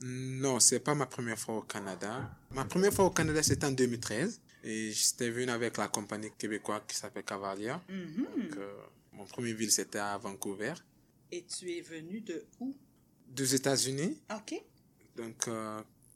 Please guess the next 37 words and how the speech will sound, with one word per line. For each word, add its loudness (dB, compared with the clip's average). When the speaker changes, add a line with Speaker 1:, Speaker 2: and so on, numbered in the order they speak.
Speaker 1:
mon -8
premier -2
parcours, -2
c'était 0
directement -4
aux -2
États-Unis. -2
Speaker 2:
Ok. -12
Speaker 1:
Et -4
après 0
ça, 2
on -8
a -4
fait 0
trois 0
mois -2
au, -6
à -8
Washington, -2
D 0
C. 2
J'ai, -6
j'ai, -8
on -10
était -4
en -4
tournée, -6
donc, -18
euh, -8
Speaker 2:
Avec -2
Cavalier, -6
Speaker 1:
avec -2
Speaker 2:
toujours. 0
Speaker 1:
Cavalier, 0
toujours. 0
Et -6
puis, -6